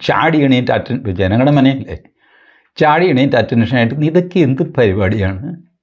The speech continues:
ഒരു പരിപാടി തീർന്നിട്ട് ഇനി ദേശീയ ഗാനം എന്ന് പറയുമ്പോൾ എല്ലാവരും എണീറ്റ് നിൽക്കുന്നു. എണീറ്റ് നിന്ന് കഴിഞ്ഞിട്ടാണ് ദേശീയ ഗാനം സാധാരണ കേൾപ്പിക്കുന്നത്. അല്ലാതെ വെടി പൊട്ടുന്ന പോലെ ദേശീയ ഗാനം അങ്ങ് തുടങ്ങിക്കഴിഞ്ഞാൽ മനുഷ്യൻ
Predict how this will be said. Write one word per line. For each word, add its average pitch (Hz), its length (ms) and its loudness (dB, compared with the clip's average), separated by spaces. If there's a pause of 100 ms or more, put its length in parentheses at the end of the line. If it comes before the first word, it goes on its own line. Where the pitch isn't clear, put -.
(640)
ഒരു 143 120 4
പരിപാടി 151 440 4
തീർന്നിട്ട് 143 600 2 (440)
ഇനി 131 200 4 (160)
ദേശീയ 117 480 2
ഗാനം 101 360 2 (340)
എന്ന് 131 140 2
പറയുമ്പോൾ 135 580 0
എല്ലാവരും 120 420 2
എണീറ്റ് 110 340 0
നിൽക്കുന്നു. 113 360 -2 (520)
എണീറ്റ് 156 360 2
നിന്ന് 170 300 4
കഴിഞ്ഞിട്ടാണ് 151 580 2 (100)
ദേശീയ 139 420 0
ഗാനം 123 320 2
സാധാരണ 110 520 0 (140)
കേൾപ്പിക്കുന്നത്. 98 680 -4 (720)
അല്ലാതെ 143 340 2
വെടി 147 280 2
പൊട്ടുന്ന 160 340 2
പോലെ 139 200 2
ദേശീയ 135 400 2
ഗാനം 143 260 2
അങ്ങ് 139 180 2
തുടങ്ങിക്കഴിഞ്ഞാൽ 127 640 2
മനുഷ്യൻ 107 360 0